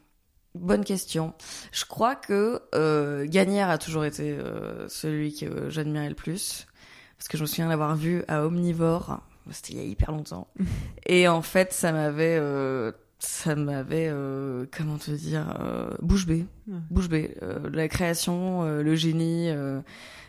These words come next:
Speaker 1: euh, voilà. Et je crois qu'à partir de ce moment-là, d'ailleurs, ça a peut-être, ça a été un, un grand déclic, en fait. Parce que quand tu vois un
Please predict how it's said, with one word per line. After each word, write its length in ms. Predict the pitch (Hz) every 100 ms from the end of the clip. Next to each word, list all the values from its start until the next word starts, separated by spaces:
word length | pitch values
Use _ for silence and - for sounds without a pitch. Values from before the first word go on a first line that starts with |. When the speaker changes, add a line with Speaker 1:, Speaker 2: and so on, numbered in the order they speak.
| -
Speaker 1:
euh, 720 | - 151 151 147 147 147 143 143 - - _ _
voilà. 280 | 160 151 143 - _ _ 160
Et 60 |
je 40 | -
crois 120 | 226
qu'à 100 | 196
partir 280 | 180 - 233
de 100 | 220
ce 100 | -
moment-là, 180 | 185 196
d'ailleurs, 220 | 180 185 190
ça 120 | 175
a 20 |
peut-être, 320 | 170 - 226
ça 60 | 190
a 60 |
été 240 | 190 - 196
un, 220 | 175 - - - -
un 280 | 180 185 175
grand 280 | 160 175 269
déclic, 440 | 247 - 190 -
en 60 | 156
fait. 360 | - 156 - - - - - - -
Parce 80 | -
que 40 | 196
quand 100 | 233
tu 140 | -
vois 360 | 196 220 214 -
un 200 | 139